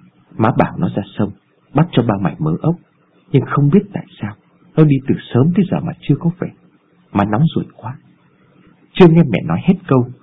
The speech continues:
cậu Tư buông rơi cái giỏ đang xách trên tay, chạy vội ra phía bờ sông. Cô ba cũng lật đật chạy theo em. Hai chị em chạy dọc theo bờ sông, vừa chạy vừa cất tiếng gọi. Ban đầu cậu Tư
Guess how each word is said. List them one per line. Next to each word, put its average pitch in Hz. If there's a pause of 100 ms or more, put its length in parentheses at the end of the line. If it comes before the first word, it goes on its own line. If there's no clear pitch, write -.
(260)
cậu 127
Tư 175
buông 165
rơi 165
cái 180
giỏ -
đang 123 (120)
xách 175
trên 120
tay, 107 (500)
chạy -
vội -
ra 143 (100)
phía 165
bờ 78 (180)
sông. 107 (560)
Cô 156
ba 147
cũng 180
lật 95
đật - (120)
chạy -
theo 117
em. 107 (1040)
Hai 196
chị -
em 165
chạy -
dọc 87
theo 165
bờ 71 (120)
sông, 123 (340)
vừa 98 (100)
chạy -
vừa -
cất 175 (100)
tiếng 165
gọi. - (580)
Ban 151
đầu 71
cậu -
Tư 160